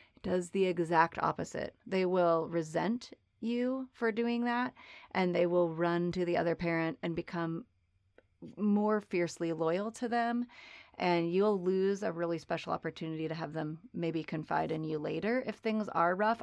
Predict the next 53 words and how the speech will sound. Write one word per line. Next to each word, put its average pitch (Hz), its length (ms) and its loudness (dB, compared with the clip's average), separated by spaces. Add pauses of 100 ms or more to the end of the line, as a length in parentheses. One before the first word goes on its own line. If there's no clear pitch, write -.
I 214 160 10
always 196 240 4
wanted 165 220 2
my 170 160 -2
home 165 260 -6
to 160 60 -6
be 156 300 -6 (520)
just - 400 -4 (220)
safe 202 500 2 (140)
for 180 180 4
a-, 151 300 4
all 180 240 6
of 202 100 2
it, 220 220 4
but 170 100 4
I 180 160 8
have 175 160 4
to 170 80 -4
keep 175 280 -6
myself 160 840 0
under 156 240 -2
wraps. - 500 -6
My 170 180 -2
kids 285 500 2
can 165 500 0
be 165 140 0
frustrated, 156 640 0 (160)
and 180 100 2
I 233 80 8
don't 247 100 6
even 214 220 2
mind. 202 260 4
I've 196 140 6
even 214 200 2
told 202 180 2
them, 185 160 0 (340)
"In 175 100 0
our 185 120 6
house, 220 280 2
we 180 160 0
don't 185 220 0
have 180 180 -2
secrets. - 540 -4
If 175 140 -4
you 196 140 2
have 220 100 2
a 175 60 2
frustrating 214 520 2
time 208 260 0
while 190 120 2
you're 196 160 0
with 196 180 -2
me, 202 240 -2